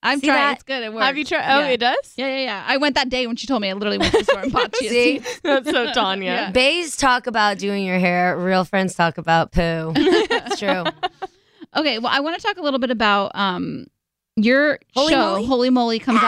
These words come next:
Speaker 2: Yeah.
Speaker 1: on June twentieth.
Speaker 2: Yes. It's so much fun.
Speaker 1: And that was season one that wrapped.
Speaker 2: Yep.
Speaker 1: You're done.
Speaker 2: This is the first season that we just shot. It is an extreme golf, m-, uh,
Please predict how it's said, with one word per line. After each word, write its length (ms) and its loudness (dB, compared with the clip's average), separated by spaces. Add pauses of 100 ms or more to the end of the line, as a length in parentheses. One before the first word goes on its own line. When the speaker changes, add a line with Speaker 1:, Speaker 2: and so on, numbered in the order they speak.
(260)
Speaker 2:
Yeah. 60 -6
Speaker 1:
on 40 -8
June 280 -10
twentieth. 520 -8
Speaker 2:
Yes. 380 0 (180)
It's 160 -2
so 180 0
much 220 -4
fun. 400 -4 (320)
Speaker 1:
And 160 -2
that 100 -2
was 100 -6
season 340 -4
one 180 0
that 180 -6
wrapped. 480 -4
Speaker 2:
Yep. 220 0
Speaker 1:
You're 100 0
done. 420 -4 (160)
Speaker 2:
This 140 2
is 100 -4
the 80 -2
first 300 -2
season 260 -2
that 120 -2
we 80 -2
just 240 0
shot. 260 0 (100)
It 180 2
is 200 2
an 80 2
extreme 760 0 (220)
golf, 500 4
m-, 140 -2
uh, 60 -4